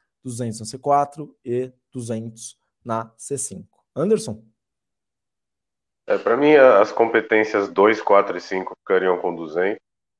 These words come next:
Speaker 2: A competência um, com certeza, vai pro cento e sessenta, mas até chama a atenção de quem escreveu o texto, porque os erros, os desvios aqui, eles são recorrentes, né? Vírgula e crase. Se tivesse, né,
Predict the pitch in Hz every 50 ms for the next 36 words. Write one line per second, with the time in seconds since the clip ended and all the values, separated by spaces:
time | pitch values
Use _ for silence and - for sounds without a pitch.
0 | _ _ - 90 85 - 180 - - 98 - - 101 95 101 - - 95 92 95
1 | 92 - 101 98 107 - 127 104 92 - - 95 104 110 110 92 90 90 87 85
2 | - - - - - 90 87 - - 82 80 - - 101 104 120 120 - 95 85
3 | 87 90 87 90 - - - 101 110 - - _ _ _ _ _ _ _ _ _
4 | _ _ _ - - 95 98 98 95 - 101 95 92 - - - 98 95 98 98
5 | 95 87 - - 92 90 90 87 82 80 78 76 - - - 87 87 87 82 90
6 | 90 90 87 - - 110 123 127 - - _ _ _ _ - 95 98 98 98 95
7 | 104 104 107 110 107 101 - - _ _ _ _ _ _ _ _ _ _ _ _
8 | _ - 90 92 82 85 90 87 87 98 104 101 104 101 - - 104 101 104 -
9 | 135 120 123 139 127 - 151 143 131 135 110 98 87 - - - 85 87 87 85
10 | - - - 135 160 151 165 165 165 160 160 - 113 110 101 90 85 82 82 78
11 | _ _ _ - 92 98 110 113 - - 127 113 107 110 123 -